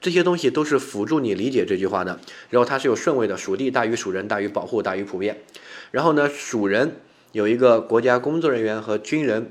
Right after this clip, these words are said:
都要管，然后其他人呢，这个轻的就不管了，对吧？然后保护呢，是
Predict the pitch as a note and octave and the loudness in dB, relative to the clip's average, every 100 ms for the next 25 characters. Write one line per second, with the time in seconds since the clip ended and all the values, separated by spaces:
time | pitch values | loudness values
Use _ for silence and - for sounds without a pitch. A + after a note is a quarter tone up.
0 | - B2+ B2 A2+ - F2 - - - A2+ | -6 2 4 4 2 -4 -6 -12 -6 -6
1 | - C3 C#3+ C#3 A#2 A#2 A2+ - _ - | -4 -4 -2 -2 -2 -4 -6 -10 _ -8
2 | G2+ G2 F2+ - C3 B2 G2 F#2+ A#2 G2 | -4 -4 -4 -8 -4 -4 -4 -4 -2 -2
3 | F2 F2 - A#2 G2+ - - - D3 - | -6 -10 -4 -2 -2 -6 -16 -4 -2 4
4 | G#2 G#2+ F#3 D3 C#3+ - - - C3+ A2+ | 4 6 4 4 2 -2 -12 0 0 2